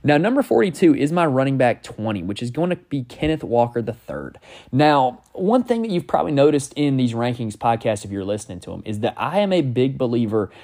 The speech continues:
in assessing where your player was at last season and coming up with reasons why they might outperform or underperform to where they did last year, right?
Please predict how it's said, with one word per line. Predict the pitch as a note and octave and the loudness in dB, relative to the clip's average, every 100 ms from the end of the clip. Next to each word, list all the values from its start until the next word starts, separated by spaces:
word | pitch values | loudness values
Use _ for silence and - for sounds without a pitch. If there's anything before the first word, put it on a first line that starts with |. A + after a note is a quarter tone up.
| - _ - | -20 _ -6
in | A#2+ A#2 | -2 -2
assessing | A2+ G#2+ - - D3 D3+ - F3+ E3+ A#2+ | -2 -6 -6 0 2 2 -2 -4 -2 0
where | A#2 B2+ C3 C3 C3 B2+ - _ | 2 4 4 2 0 -4 -12 _
your | A#2 A#2+ | -2 -2
player | A#2 B2+ B2 B2+ | 0 0 2 2
was | C3 | 0
at | A#2+ A2+ - | 0 -2 -2
last | G#2 F#2 - | -4 -6 -10
season | F#2+ G2 C#3+ - - - - | -10 -8 -10 -12 -20 -16 -2
and | C#3 B2+ | 0 0
coming | - F3 F3+ | 0 -2 0
up | F3 | 0
with | F3 | -2
reasons | C3 C3+ C3+ C3 A2+ | 0 2 2 0 -4
why | G#2+ G2+ A2 A#2 | -4 0 4 4
they | A#2 A2+ | 2 0
might | G#2 G2+ - | 0 -4 -6
outperform | G2 A#2 - D3+ - D#3 D#3+ D#3+ - - _ | -4 -4 -4 -6 -4 -4 -4 -6 -12 -20 _
or | B2 B2 - | 2 2 2
underperform | B2 B2+ B2+ A#2+ - A2+ G#2 G#2 G2+ F#2+ | 0 -2 0 -4 -2 -2 0 0 -4 -8
to | - | -2
where | B2 A2 | 2 2
they | G#2+ | 2
did | G#2 G2+ | 0 -2
last | F#2 B2 A#2+ - | 0 0 0 -4
year, | - A#1 | -14 -8
right? | F#2 A#2 | -2 -2